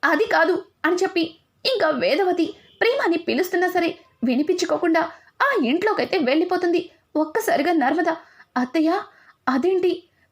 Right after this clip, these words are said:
ప్రేమ ఇక్కడికి రాకుండా అక్కడికెళ్ళింది? ప్రేమని వాళ్ళు లోపలికి రానిచ్చారు సరే, తనని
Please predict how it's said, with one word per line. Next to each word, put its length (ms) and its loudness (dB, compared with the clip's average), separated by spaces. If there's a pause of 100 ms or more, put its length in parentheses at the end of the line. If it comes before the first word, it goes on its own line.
(120)
ప్రేమ 400 0 (420)
ఇక్కడికి 380 0
రాకుండా 460 2 (440)
అక్కడికెళ్ళింది? 760 0 (480)
ప్రేమని 600 0 (540)
వాళ్ళు 320 2 (540)
లోపలికి 680 0 (1800)
రానిచ్చారు 500 0
సరే, 320 0 (580)
తనని 260 0